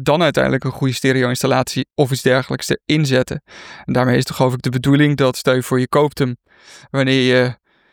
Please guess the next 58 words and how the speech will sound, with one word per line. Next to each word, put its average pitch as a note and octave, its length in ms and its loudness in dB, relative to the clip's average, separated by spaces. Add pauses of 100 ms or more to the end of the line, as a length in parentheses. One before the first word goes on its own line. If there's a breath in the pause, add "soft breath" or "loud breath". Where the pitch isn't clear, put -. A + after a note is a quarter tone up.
(100)
studeert. D3 800 0 (120)
En, B2+ 300 -2
eh, B2+ 160 2
dan C#3 220 2
is C3+ 100 0
het C3 80 -4
dus C3 160 0
een, C3 180 0
een C3 220 0
pick-up C#3 280 0
truck, - 340 0
eh, C3+ 80 4 (420)
waar C3 160 4
je C3 60 2
met, C3 240 -2
met C3+ 200 -2
je, C#3 80 -2
met C3+ 200 0
je C#3+ 60 -4
vriendinnetje C#3+ 480 0
in D#3 120 -2
kan. G#3 320 0 (240)
Eh, C3+ 540 4
dan, C#3 340 4
eh, C3 460 2
eh, C#3 400 4
als D#3 200 2
je D#3+ 80 0
dan C#3+ 140 2
op C#3+ 80 4
een D#3 60 0
gegeven C3+ 40 0
moment C#3 180 0
kinderen D#3+ 320 2
hebt, C3+ 120 0
dan C#3 80 2
maak C3+ 160 2
je C#3+ 80 -2
er C#3 100 2
een C#3+ 60 2
S - 80 -6
U C#3+ 80 -2
V C#3 180 0
van C3+ 160 0
en C3+ 60 0
zet C3+ 160 0
je C#3+ 60 0
er B2+ 60 -4
wat B2+ 120 -6
kinderzitjes E3+ 520 -2
in. F#3 200 -2 (260 loud breath)
En A#3 80 0
als F3+ 80 2
je D#3+ 80 2
echt D#3 160 2
wat C#3+ 140 0
breder B2+ 320 4
hebt, - 200 -4